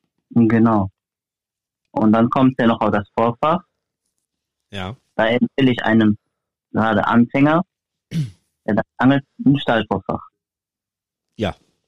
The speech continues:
Speaker 2: definitiv.
Speaker 1: Weil der Hecht hat siebenhundert Zähne. Die habe ich auch am Wochenende gespürt.
Speaker 2: Echt? Wurdest du
Speaker 1: Ja,
Speaker 2: leicht
Speaker 1: ich hab
Speaker 2: angeknabbert?
Speaker 1: Ja.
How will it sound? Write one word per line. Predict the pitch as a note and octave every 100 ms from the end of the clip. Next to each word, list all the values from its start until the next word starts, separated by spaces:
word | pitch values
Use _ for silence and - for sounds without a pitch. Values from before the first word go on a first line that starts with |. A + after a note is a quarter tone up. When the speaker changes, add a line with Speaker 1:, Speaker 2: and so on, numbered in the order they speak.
| _ G#2
Speaker 2:
definitiv. | G#2 A2 F#2 G#2+
Speaker 1:
Weil | A2
der | A2+ -
Hecht | - - _ _ -
hat | C3 B2
siebenhundert | A#2+ C3 C3 B2+ A#2+ -
Zähne. | A2+ G#2 F#2+
Die | G#2+
habe | A#2+ A#2+
ich | A#2+
auch | A#2+
am | A#2
Wochenende | A#2 A#2+ A2 G#2
gespürt. | G2+ - G2+ F#2+ - _ _ _ _ _ _ -
Speaker 2:
Echt? | A3+ - _ _ _ _ - _ -
Wurdest | E3 -
du |
Speaker 1:
Ja, | G3+
Speaker 2:
leicht | -
Speaker 1:
ich | -
hab |
Speaker 2:
angeknabbert? | E3+ E3+ F#3 G3 G#3+ _ _ _ _ _ _ _ -
Speaker 1:
Ja. | A#2 A2 A2+